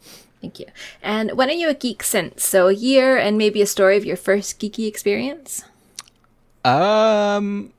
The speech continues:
Speaker 2: probably just birth. <laughs> Like,
Speaker 1: <laughs>
Speaker 2: um,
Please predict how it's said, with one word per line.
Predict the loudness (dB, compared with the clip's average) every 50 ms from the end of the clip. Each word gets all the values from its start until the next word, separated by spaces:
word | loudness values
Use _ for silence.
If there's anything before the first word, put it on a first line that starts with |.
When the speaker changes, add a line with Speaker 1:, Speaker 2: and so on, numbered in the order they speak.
| _ -4
Speaker 2:
probably | 0 0 2 2 2 0 0 0
just | -2 -4 -6 -8 _ _ _ _ _ -8
birth. | -6 -4 -4 -4 -4 -6 -8 -8 -12 -20 -20 -20
<laughs> | -20 _ _ _ _ -10
Like, | -8 -6 -6 -4 0 0 0 0 0 -2 -2 -2 0 2 0 0 0 0 0 0 0 0
Speaker 1:
<laughs> |
Speaker 2:
um, | 2 2 4 4 4 4 4 2 0 -2 -4 -6